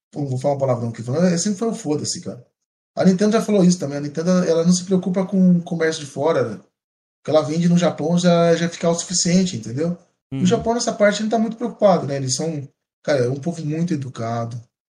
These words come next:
Speaker 1: Cara, é... o meu sonho é conhecer o Japão, tá? Um país que hoje eu falo assim, "Ah, você quer sair do Brasil, você conhecer o Japão." Mas nessa questão de durabilidade dos games, cara, nossa, não tem comparação os games
Speaker 2: É.
Speaker 1: japoneses. Tem comparação, não adianta.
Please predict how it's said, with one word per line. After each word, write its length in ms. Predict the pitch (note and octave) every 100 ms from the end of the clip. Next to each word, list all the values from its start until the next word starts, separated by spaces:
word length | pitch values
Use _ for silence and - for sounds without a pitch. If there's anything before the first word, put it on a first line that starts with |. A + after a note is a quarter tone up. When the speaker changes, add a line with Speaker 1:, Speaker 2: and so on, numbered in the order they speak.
| _
Speaker 1:
Cara, 360 | C#3+ D3 B2+ A#2+
é... 280 | B2 B2+ -
o 60 | C#3+
meu 140 | E3+
sonho 300 | D#3+ - F3+ F#3+
é 20 |
conhecer 300 | F3+ D#3+ D#3
o 40 |
Japão, 460 | C3 A#2+ A#2+ B2 B2+ _ _ -
tá? 100 | A2+ B2+
Um 80 |
país 320 | A#2+ B2+ C3+ -
que 60 |
hoje 160 | D3 D3+
eu 40 |
falo 140 | E3 E3+
assim, 120 | -
"Ah, 60 | G#3
você 120 | A3
quer 180 | G#3+ G3+
sair 160 | F#3+
do 80 | F#3+
Brasil, 480 | F3 E3+ D3+ F3 F#3 - _ _
você 160 | - D#3+
conhecer 260 | E3+ D#3+
o 40 | D3
Japão." 400 | D#3 D#3 A#2+ - _ _ _ _ _ _ -
Mas 560 | C#3 C#3 C#3+ C#3+ C#3+
nessa 180 | D3+ E3
questão 380 | F#3 F3 F#3 E3+
de 240 | E3 E3+ C3 C3 -
durabilidade 640 | F3 F#3+ F#3 F#3 D3+ D#3
dos 160 | D3 C3
games, 400 | - C3+ A#3+ A3+
cara, 220 | - D#3+
nossa, 440 | G3 D4 G3 G3 F3
não 80 | E3+
tem 180 | A#3+ C4+
comparação 540 | D#4+ D#4+ C#4+ - F#3
os 80 | F3
games 160 | E3+
Speaker 2:
É. 40 | D3+
Speaker 1:
japoneses. 520 | C3+ B2+ B2+ - - _ _ _ _ _ _ -
Tem 200 | F3+ F3+
comparação, 580 | C3+ A2+ A2+ F2+ - -
não 100 | F#3
adianta. 460 | G#3 - D3 D3